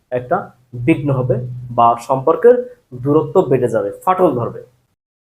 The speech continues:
টাইগার রবির শিক্ষাগত যোগ্যতা কি আমি জানি না, ওর যদি শিক্ষাগত যোগ্যতা কিছু থাকে তাহলে এই অপকর্ম ও করতে পারতো না। ভিউয়ার্স, আশা করি বুঝতে পারছেন যে আসলে আমি কি বুঝাতে চেয়েছি এবং কি বলতে চেয়েছি।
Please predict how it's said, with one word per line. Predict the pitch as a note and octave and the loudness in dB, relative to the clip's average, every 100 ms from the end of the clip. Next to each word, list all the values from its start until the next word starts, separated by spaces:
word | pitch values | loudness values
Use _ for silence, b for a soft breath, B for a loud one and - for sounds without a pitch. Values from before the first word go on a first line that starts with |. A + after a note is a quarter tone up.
| _ _ | _ _
টাইগার | D3 C#3 D#3+ C#3 | 0 2 4 6
রবির | D3 D#3+ | 6 4
শিক্ষাগত | - - C#3+ D3+ D3+ D3+ | 2 -4 -2 2 2 4
যোগ্যতা | D3 C#3+ D3 | 2 2 -2
কি | - C#3 | -2 -4
আমি | B2 C3+ | -2 -2
জানি | C3 C3+ | -2 -2
না, | A#2+ C3+ - - | -2 -4 -8 -4
ওর | C3 | -4
যদি | C3 C3+ | -4 -6
শিক্ষাগত | B2+ - C3+ C3+ | -8 -12 -6 -4
যোগ্যতা | C3 C3+ | -2 -2
কিছু | C3 D3+ D3+ | -2 -4 -4
থাকে | E3+ C3 | -2 0
তাহলে | C3 C#3 B2 C3+ - _ _ | -2 -2 0 -2 -4 _ _
এই | E3 | 0
অপকর্ম | F#3 C3+ D#3 C#3 C#3+ D3 D3+ | 2 4 4 2 2 2 0
ও | C#3+ | -2
করতে | D#3 C3 - - | 0 -2 -4 -6
পারতো | A2+ - | -6 -6
না। | G#2+ E2 _ _ _ _ _ | -12 -14 _ _ _ _ _
ভিউয়ার্স, | C#3 C3 D3 D#3 - - _ _ _ - | -4 2 4 2 -6 -16 _ _ _ -12
আশা | D#3 G3 | -6 0
করি | A3+ | 2
বুঝতে | G#3+ D3+ F3+ | 2 2 4
পারছেন | F3+ F3+ B2+ B2 | 4 4 0 -2
যে | B2+ B2+ B2+ | -4 2 2
আসলে | B2 C#3+ | 2 0
আমি | D3 | -2
কি | C#3 - F#3 D#3+ | -4 -4 -2 -2
বুঝাতে | C#3 C#3 D3 | -4 -4 -6
চেয়েছি | E3 - | -8 -4
এবং | F3 E3 - | -2 -2 -4
কি | |
বলতে | B2+ A2+ A2+ - | -4 -4 -6 -8
চেয়েছি। | G2+ - | -12 -12